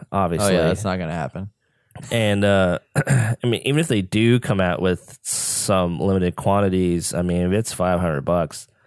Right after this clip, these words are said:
Speaker 1: everyone who's hit really hard right now, they're not gonna go out and buy this in the fall. It's just not gonna happen.
Speaker 2: Right.
Speaker 1: And, you know, it might even be a whole year before people have the, are able to rebound enough to even consider buying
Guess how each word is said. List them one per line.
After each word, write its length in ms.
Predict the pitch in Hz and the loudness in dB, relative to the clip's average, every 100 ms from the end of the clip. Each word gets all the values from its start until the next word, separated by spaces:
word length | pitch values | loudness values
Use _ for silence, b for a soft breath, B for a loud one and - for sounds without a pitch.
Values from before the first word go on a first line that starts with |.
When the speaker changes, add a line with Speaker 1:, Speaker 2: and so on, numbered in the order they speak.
| b b b b b b b _ _ _ - | b b b b b b b _ _ _ -4
Speaker 1:
everyone 320 | 120 131 127 | 0 2 4
who's 180 | 120 107 | 4 4
hit 160 | 117 - | 0 2
really 200 | 107 107 | 2 4
hard 180 | 104 | 2
right 160 | 101 92 | 2 2
now, 400 | 98 104 107 107 | 2 2 0 -2
they're 160 | 107 95 | 0 2
not 240 | 90 80 | 2 0
gonna 160 | 92 78 | -2 -2
go 140 | 85 | 0
out 80 | 85 | -2
and 80 | 80 | -2
buy 220 | 78 78 | -2 -2
this 400 | 73 - - - - | -4 -6 -12 -16 -10
in 100 | 87 | -8
the 60 | 78 | -4
fall. 460 | 82 76 69 104 - | -2 0 -2 -6 -6
It's 200 | 85 87 | -4 -4
just 120 | - | -4
not 160 | 78 | -4
gonna 140 | 78 73 | -4 -4
happen. 440 | 78 76 73 95 b b b b b b | -4 -4 -6 -8 b b b b b b
Speaker 2:
Right. 240 | 90 85 87 | -6 -4 -4
Speaker 1:
And, 520 | 87 87 85 85 82 - 110 | 0 0 0 0 -4 -6 0
you 100 | 98 | 2
know, 100 | 92 | 4
it 120 | 98 | 4
might 220 | 95 95 | 2 2
even 180 | 92 90 | 2 0
be 300 | 92 92 82 | 2 2 2
a 60 | 87 | 2
whole 240 | 110 101 | 2 2
year 260 | 92 104 95 | 2 2 2
before 320 | 92 98 90 | 0 2 0
people 380 | 104 98 92 90 | 2 0 2 0
have 580 | 92 87 85 80 - - _ _ _ _ _ 104 | 0 2 0 -2 -8 -16 _ _ _ _ _ -2
the, 600 | 98 95 92 87 82 - | 0 2 2 0 -4 -2
are 100 | 107 | 0
able 180 | 101 95 | 2 0
to 220 | 87 95 | 0 -2
rebound 580 | 87 107 107 95 95 90 | 0 2 2 2 2 0
enough 260 | 90 92 90 | 0 0 0
to 100 | 80 | 0
even 240 | 98 92 | 0 0
consider 540 | 87 92 - 147 117 82 | -2 -2 0 0 0 0
buying 420 | 80 76 73 | -2 -2 -4